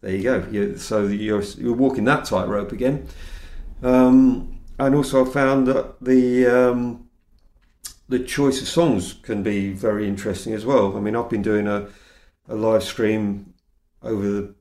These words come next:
past eight weeks and, uh, not, and decided at the start not to play the same song twice. So over the course of eight weeks, I've been, I've really trawled my back catalogue and played, you know, a hundred and sixty songs,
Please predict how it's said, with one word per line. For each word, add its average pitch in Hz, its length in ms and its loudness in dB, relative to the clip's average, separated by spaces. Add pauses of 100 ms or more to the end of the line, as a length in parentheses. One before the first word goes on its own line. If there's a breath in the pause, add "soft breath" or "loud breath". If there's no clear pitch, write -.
(100)
past 127 360 -4
eight 104 220 -2
weeks - 480 -4 (160)
and, 110 380 -4
uh, 113 320 0 (200)
not, 117 320 -6
and 107 380 -4 (160)
decided 113 500 -2
at 90 60 -6
the - 120 -4
start - 540 -2
not 120 400 -4
to - 100 -18
play 117 280 0
the 101 100 -6
same 113 260 -2
song 107 220 -4
twice. 107 420 0 (640 soft breath)
So 113 220 -2
over 104 140 0
the 95 80 -6
course 117 300 0
of 101 80 -2
eight 104 160 0
weeks, 104 300 -2
I've 101 160 -4
been, 104 320 -6
I've 92 340 -4
really 104 380 -2
trawled 110 440 0
my 98 120 0
back 101 260 -4
catalogue 101 480 -2
and 98 120 -2
played, 107 280 -2 (320)
you 110 120 -6
know, 95 100 -2
a 90 40 0
hundred 101 240 -4
and 95 120 -4
sixty - 340 -8
songs, 101 500 -4